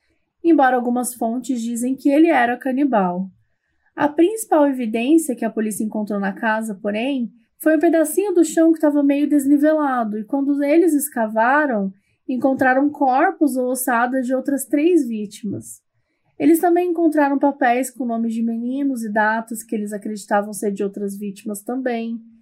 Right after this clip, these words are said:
E foi aí que o Chagas acabou confessando. Inicialmente, ele confessou só três crimes. Dos três, a vítima mais nova era um menininho de quatro anos,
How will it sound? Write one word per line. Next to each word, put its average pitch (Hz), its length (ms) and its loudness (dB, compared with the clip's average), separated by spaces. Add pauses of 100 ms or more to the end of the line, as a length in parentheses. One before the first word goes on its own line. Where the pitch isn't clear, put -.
(220)
E 349 100 4
foi 359 140 2
aí 349 240 4
que 349 80 4
o - 20 6
Chagas 277 500 2
acabou 285 380 4
confessando. 269 920 -2 (520)
Inicialmente, 302 720 4
ele 339 140 6
confessou 302 480 2
só 302 180 2
três 330 400 2
crimes. 190 680 -2 (500)
Dos 330 300 0
três, 269 540 2
a 233 180 -2
vítima 247 360 -2
mais 262 300 0
nova 247 400 0
era 233 140 -2
um - 20 -2
menininho 247 420 -4
de 262 140 -6
quatro 330 640 0
anos, 190 540 -4